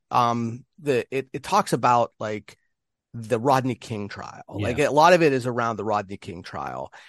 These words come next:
Speaker 1: and
Speaker 2: It's one of the
Speaker 1: how
Speaker 2: examples he
Speaker 1: one of the
Speaker 2: chooses.
Speaker 1: examples he uses, and one of the probably more powerful examples that he
Speaker 2: Mm-hmm.
Speaker 1: uses,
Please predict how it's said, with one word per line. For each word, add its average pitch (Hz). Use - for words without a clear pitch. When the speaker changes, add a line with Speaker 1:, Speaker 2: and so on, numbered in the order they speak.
Speaker 1:
and 120
Speaker 2:
It's 127
one 143
of 143
the 143
Speaker 1:
how 143
Speaker 2:
examples 117
he 123
Speaker 1:
one 170
of 175
the 165
Speaker 2:
chooses. 139
Speaker 1:
examples 143
he 127
uses, 104
and 180
one 226
of 185
the 156
probably 135
more 113
powerful 156
examples 98
that 101
he -
Speaker 2:
Mm-hmm. 127
Speaker 1:
uses, 110